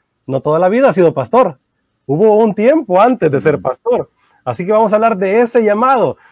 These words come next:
Speaker 1: Vamos a la pausa en Logos F M y regresamos.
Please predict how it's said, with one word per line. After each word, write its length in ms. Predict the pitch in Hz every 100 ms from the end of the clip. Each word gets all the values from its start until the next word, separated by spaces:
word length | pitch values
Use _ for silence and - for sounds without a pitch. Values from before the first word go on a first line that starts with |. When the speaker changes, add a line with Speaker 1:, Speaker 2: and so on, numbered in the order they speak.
| _ -
Speaker 1:
Vamos 260 | 170 -
a 80 | 240
la 140 | 220 214
pausa 460 | 247 277 269 220
en 100 | 180
Logos 300 | 226 285 240
F 300 | 269 262 294
M 340 | 330 262 127 104 _
y 120 | - 202
regresamos. 760 | 208 208 285 285 202 117